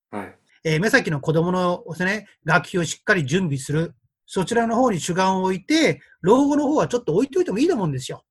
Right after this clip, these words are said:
Speaker 1: なるほど。
Speaker 2: もちろん余裕があるんだったら継続してもいいと思いますよ。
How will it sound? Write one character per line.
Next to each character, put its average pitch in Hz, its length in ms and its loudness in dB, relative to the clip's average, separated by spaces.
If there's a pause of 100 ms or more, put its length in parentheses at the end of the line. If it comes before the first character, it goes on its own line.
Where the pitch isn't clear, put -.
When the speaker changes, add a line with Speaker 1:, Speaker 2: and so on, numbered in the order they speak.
(440)
Speaker 1:
な 101 160 -8
る 92 80 -12
ほ 92 120 -12
ど。 - 240 -16 (260)
Speaker 2:
も 220 180 2
ち 359 60 4
ろ 339 80 4
ん - 20 6
余 226 160 8
裕 330 120 6
が 359 100 6
あ - 20 8
る 370 80 4
ん 320 40 2
だ 247 100 2
っ - 40 -12
た 156 80 -2
ら 147 60 -2
継 190 160 0
続 175 140 -4
し - 40 -8
て - 60 -4
も 160 60 0
い 175 40 0
い 160 40 -4
と 156 60 -2
思 131 100 -4
い - 20 -6
ま 120 100 -16
す 190 100 -6
よ。 262 160 -2